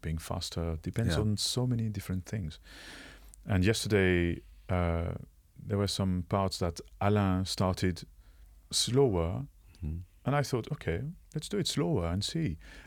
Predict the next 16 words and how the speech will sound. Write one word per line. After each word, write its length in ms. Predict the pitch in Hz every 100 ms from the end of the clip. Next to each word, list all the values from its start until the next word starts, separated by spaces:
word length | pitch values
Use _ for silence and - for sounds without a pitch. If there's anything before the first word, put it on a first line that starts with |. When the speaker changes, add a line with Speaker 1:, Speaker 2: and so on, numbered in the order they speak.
| -
Speaker 1:
And 360 | 117 113 110 -
it 160 | 135 123
gives 300 | 165 156 -
us 140 | 147
something 400 | - - 131 143
else 320 | 139 120 -
a-, 140 | 104 120
at 100 | 113
the 80 | 117
moment. 540 | 127 131 92 85 80 - - -
Speaker 2:
Yeah. 80 | 90
Speaker 1:
And 20 | -
it's 160 | 107
good 200 | - 139 -
to 300 | 107 98 92
just 420 | 95 101 - -